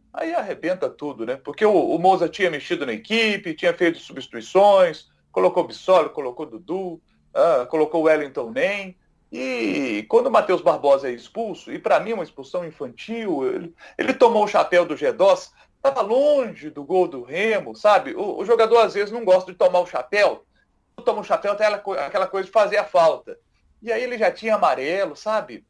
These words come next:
Aí toma um segundo amarelo besta, de novo uma expulsão assim boba na equipe do Cruzeiro. E o time fica contente e a situação se complica ainda mais, fica bem mais difícil.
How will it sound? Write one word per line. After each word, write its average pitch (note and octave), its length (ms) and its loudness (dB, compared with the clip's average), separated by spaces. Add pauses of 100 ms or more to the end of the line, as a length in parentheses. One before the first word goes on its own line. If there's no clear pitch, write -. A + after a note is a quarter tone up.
(140)
Aí A#3+ 120 -6
toma A3+ 260 -2
um A3 40 -10
segundo G#3+ 260 -10
amarelo F#3+ 300 -2
besta, F#3+ 520 -4
de F#3 200 -2
novo A3+ 560 4
uma F#3+ 180 -8
expulsão G3 560 -10
assim G#3+ 260 -10
boba A3+ 840 2
na F3+ 140 -6
equipe F3 300 -8
do F#3+ 200 -10
Cruzeiro. F#3 600 2 (260)
E - 100 0
o - 60 6
time E4 220 -6
fica - 260 -8
contente B3 540 0
e C#4 40 2
a C4 80 2
situação - 380 -12
se - 100 -12
complica C4 380 -6
ainda C#4 160 0
mais, B3 300 2
fica - 180 -2
bem B3 440 2
mais G#3+ 240 0
difícil. G#3 760 -10